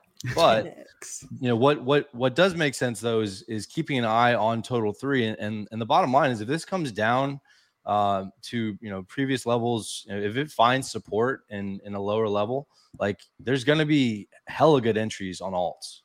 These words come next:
Speaker 1: Like, you're gonna be able to get some chu-, super, you know, fantastic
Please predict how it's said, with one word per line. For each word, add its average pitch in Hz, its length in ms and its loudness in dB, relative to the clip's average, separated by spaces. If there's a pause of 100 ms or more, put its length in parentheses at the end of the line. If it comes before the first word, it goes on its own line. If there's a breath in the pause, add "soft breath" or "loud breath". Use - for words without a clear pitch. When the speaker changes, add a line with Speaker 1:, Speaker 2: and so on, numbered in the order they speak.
Speaker 1:
Like, 90 160 -14
you're 104 140 -8
gonna 120 160 -2
be 117 80 2
able 110 160 2
to 104 80 -2
get 104 300 0 (360 soft breath)
some 98 220 -8
chu-, 127 300 -2
super, 123 300 -2 (220)
you 104 120 -8
know, 87 100 -6
fantastic 113 840 2